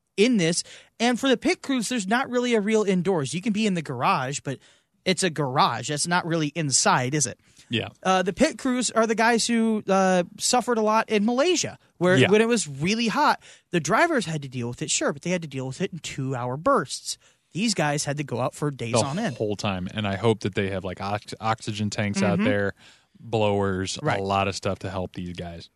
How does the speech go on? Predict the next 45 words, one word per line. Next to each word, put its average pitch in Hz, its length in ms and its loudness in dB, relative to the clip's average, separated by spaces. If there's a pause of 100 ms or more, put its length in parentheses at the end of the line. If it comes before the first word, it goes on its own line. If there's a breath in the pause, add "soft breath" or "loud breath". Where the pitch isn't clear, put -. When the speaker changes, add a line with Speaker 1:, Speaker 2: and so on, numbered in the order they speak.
(100)
Speaker 1:
Reportedly, 247 560 2
there's 202 220 2
a 180 80 2
contingency 202 640 -2
plan, 170 400 -2
uh, 143 380 -2 (180)
in 190 180 0
place 156 400 -2
for 156 100 -6
the 135 120 -6
race, 123 320 -6
which 143 180 -8
the 135 100 -4
F 147 120 -4
I 139 120 -2
A 131 180 -2
and 127 80 -6
organizers, 127 640 -8
uh, 123 200 -6
have 120 300 -8
agreed 233 320 -4
upon, 214 320 2
and 165 120 -2
they're 143 80 -4
keeping 147 260 -10
an 127 140 -8
eye 147 200 -4
on 135 140 -6
the 120 80 -10
race. 120 260 -6 (480 soft breath)
Uh, 147 320 2 (420)
unverified 208 720 4
Speaker 2:
I 107 100 -2
wonder 139 420 -4
what 147 220 -6
the - 80 -10
contingency 98 800 -8
plan 147 360 -10 (100)
is. 175 260 -6
Speaker 1:
Yeah, 202 260 0
that's 214 220 -2
a 254 40 -2
good 175 160 -4
question, 135 400 -8
too. 147 300 -4